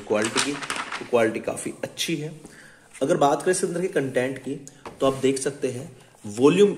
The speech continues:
वन का जो content है उसके अंदर सबसे पहले आपको chapter वन द लिविंग वर्ल्ड, chapter टू Biological Classification, इसका chapter three में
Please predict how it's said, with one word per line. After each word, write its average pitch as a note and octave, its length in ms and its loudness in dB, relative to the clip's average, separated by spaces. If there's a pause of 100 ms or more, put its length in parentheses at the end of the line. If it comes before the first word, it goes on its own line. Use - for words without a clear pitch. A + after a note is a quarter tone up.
(120)
वन A2+ 360 2
का F3+ 120 6
जो F3+ 80 4
content C3+ 500 2
है D3 80 4
उसके D3 220 0
अंदर C3+ 160 0
सबसे E3+ 480 0
पहले B2+ 320 -2
आपको A#2+ 260 -2
chapter A2 380 -4
वन B2+ 200 -4 (280)
द G2+ 80 -2
लिविंग G2 360 2
वर्ल्ड, C#3 180 -2 (520)
chapter B2+ 300 2
टू D#3+ 160 0
Biological G2+ 540 0
Classification, B2+ 840 -4 (1080)
इसका - 520 -2
chapter B2 320 -2
three D3+ 260 -2
में D3 280 -4